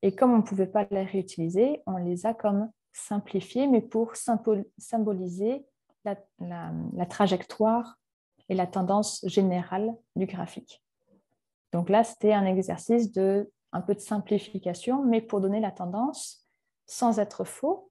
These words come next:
mais sans utiliser un matériel qu'on ne pouvait pas utiliser. Et puis à droite, on arrivait tout simplement avec, euh,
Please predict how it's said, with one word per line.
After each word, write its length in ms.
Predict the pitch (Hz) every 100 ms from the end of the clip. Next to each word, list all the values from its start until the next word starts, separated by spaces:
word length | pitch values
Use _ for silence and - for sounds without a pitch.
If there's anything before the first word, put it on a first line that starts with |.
| -
mais 160 | 214
sans 300 | 208 262 262
utiliser 420 | 240 - 208 202
un 80 | 226
matériel 540 | 202 190 - 175 220 226
qu'on 100 | 208
ne 60 |
pouvait 180 | 196 190
pas 160 | 190 185
utiliser. 460 | - 170 165 - _ _ _ _ _ _ _ _ _ _ _ _ _ _ _ -
Et 80 |
puis 220 | 233 240 196
à 80 |
droite, 500 | 160 165 208 277 - -
on 140 | 208 202
arrivait 520 | 190 185 175 202 226
tout 140 | 233
simplement 540 | - 185 180 170 190 226
avec, 420 | 180 185 190 -
euh, 320 | 175 165 165